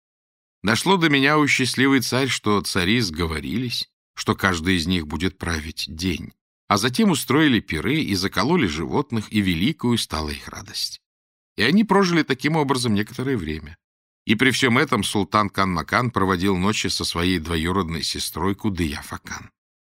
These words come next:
А после этого времени они сидели, радуясь тому, что их дела устроились и пришли в порядок, как вдруг показалась пыль, которая поднялась и полетела, и застлала края неба.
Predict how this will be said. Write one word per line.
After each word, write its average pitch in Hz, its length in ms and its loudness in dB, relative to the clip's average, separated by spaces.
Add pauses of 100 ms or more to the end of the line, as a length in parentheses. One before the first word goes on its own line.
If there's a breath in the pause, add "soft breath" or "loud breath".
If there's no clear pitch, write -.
(1040)
А 95 120 2
после 190 340 4
этого 156 260 2
времени 147 320 2
они 107 200 2
сидели, 107 440 -2
радуясь 120 480 2
тому, 85 200 -2
что - 200 -6
их 82 140 -2
дела 82 220 -2
устроились 113 680 -4
и - 40 -8
пришли - 320 -8
в - 140 -16
порядок, 98 500 -6 (400)
как 117 160 2
вдруг 175 300 0
показалась 160 600 -2
пыль, 156 300 0
которая 98 440 0
поднялась 90 680 -2
и 80 40 -6
полетела, 85 680 -4
и 101 160 -4
застлала 104 760 0
края 95 380 -2
неба. 117 380 -8